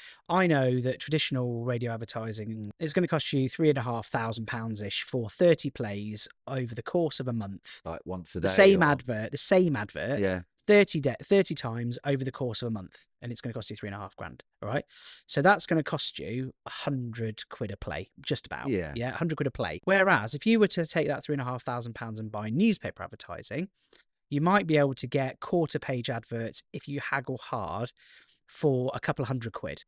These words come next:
Speaker 1: You're gonna get fifteen adverts over the course of however long for your three thousand quid, all
Speaker 2: Yeah.
Speaker 1: right? If you put that into video, co-, and, but then those adverts go in the bin. But if you spend that three and a half thousand pounds on video content, what can you buy for that? And how long will it last you?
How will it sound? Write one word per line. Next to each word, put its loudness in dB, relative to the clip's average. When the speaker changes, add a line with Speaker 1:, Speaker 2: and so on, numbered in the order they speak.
Speaker 1:
You're 0
gonna 2
get 0
fifteen 4
adverts -4
over -2
the -6
course -4
of -6
however -2
long -6
for -8
your -6
three -6
thousand -8
quid, -10
all -8
Speaker 2:
Yeah. -2
Speaker 1:
right? -4
If 2
you 2
put 4
that 0
into -2
video, 4
co-, -14
and, -4
but 4
then 4
those 4
adverts 0
go 0
in 0
the -2
bin. -6
But 0
if -4
you 4
spend 2
that -4
three -2
and 0
a -2
half -4
thousand -6
pounds -8
on -6
video 4
content, -8
what 2
can 0
you 2
buy 0
for -10
that? -6
And -6
how 6
long 4
will 2
it -6
last -2
you? -8